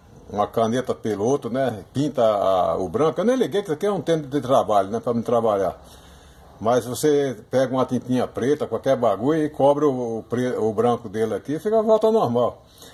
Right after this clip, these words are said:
Agora, é, é ferrada essa cola. Eu indico e aconselho vocês pegar vocês comprar esses produtos aqui, pode testar pra tudo que vocês pensar. É, colou,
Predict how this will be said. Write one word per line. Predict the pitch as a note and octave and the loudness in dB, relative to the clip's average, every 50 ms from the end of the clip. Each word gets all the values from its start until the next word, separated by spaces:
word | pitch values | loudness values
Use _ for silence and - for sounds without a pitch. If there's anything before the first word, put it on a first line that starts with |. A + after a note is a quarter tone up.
| - - - - - - - - | -20 -20 -20 -20 -20 -20 -20 -14
Agora, | - G#2+ G#2 G2+ B2+ D3+ F3 F#3 E3 C#3+ B2 G#2+ F#2 D#2+ - - - _ _ _ _ _ - _ - - - - - - _ _ - - - | -8 -8 0 2 4 4 6 4 4 4 2 0 -4 -6 -12 -16 -20 _ _ _ _ _ -20 _ -20 -20 -20 -20 -20 -20 _ _ -20 -20 -12
é, | - A2+ B2 C#3+ D#3+ E3+ E3 - - - | -2 0 2 2 2 2 -2 -4 -8 0
é | A#2 C3+ D#3+ | 2 4 4
ferrada | D#3+ - - - E3+ D#3+ B2+ G#2 A2+ C3+ D#3+ E3+ F3 | 2 0 0 2 2 2 4 4 2 0 0 0 -4
essa | - - D3 B2+ | -4 0 -2 -2
cola. | - - A2 G#2+ G2 G2 A2 | 0 0 0 0 2 2 2
Eu | B2 D3 E3 E3+ | 2 2 2 2
indico | D#3+ C3+ A2 G#2 B2 D3 F#3 G3+ G3 G3 F3+ | 0 -2 -2 0 0 0 0 -2 -4 -6 0
e | F3+ | 0
aconselho | F3+ F3+ - F#3+ D3+ - - - C3 D3 E3 F#3 F#3 - - - | 0 0 2 0 -2 -2 -2 -2 -2 -2 -2 -2 -8 -16 -20 -20
vocês | - - D3 C3+ - | -10 -8 -8 -8 -4
pegar | - D#3+ D3 B2+ A#2 C3 C#3+ D#3 D3+ D3+ - - - - - - - - - - - - - - - _ - | -2 -2 -2 0 2 0 0 0 0 -4 -10 -20 -20 -20 -20 -20 -20 -20 -20 -20 -20 -20 -20 -20 -20 _ -20
vocês | - - - B2 | -14 -12 -10 -10
comprar | - - D#3 C#3 - - D3 C#3+ | -6 -4 -4 -4 2 2 2 2
esses | C#3 - C3+ A#2 | 2 0 -8 -6
produtos | A2+ B2+ C3 A#2+ A#2 G#2 C3 C#3 - B2 | -2 0 0 0 0 -2 -4 -4 -4 -4
aqui, | A2 - - D3+ | -4 -2 -4 -4
pode | D3 - - D3+ E3+ E3+ - | -4 0 2 0 0 0 -2
testar | - - E3+ C3 - - - - D3 D3+ D3 | -4 -2 0 0 0 -4 -2 0 0 0 0
pra | - - - - - | -4 -6 -4 -4 -4
tudo | - - - - E3 F#3+ - | -4 -6 -8 -8 -8 -8 -8
que | - - | -10 -8
vocês | - F#3+ E3+ - | -6 -6 -6 -6
pensar. | - G3 D#3 - - A2+ A2+ G#2+ G2 - - - - _ - - - - - - - - - - | -4 -4 -4 -4 -2 -2 -2 -2 -4 -6 -16 -20 -20 _ -20 -20 -20 -20 -20 -20 -20 -20 -14 -4
É, | G2 A2+ C3 C3+ | -2 0 0 0
colou, | - - D#3+ E3 D3+ B2 A#2 C3 D3 D#3 - F#3+ - - | 0 0 2 2 2 2 2 2 2 2 2 0 -6 -10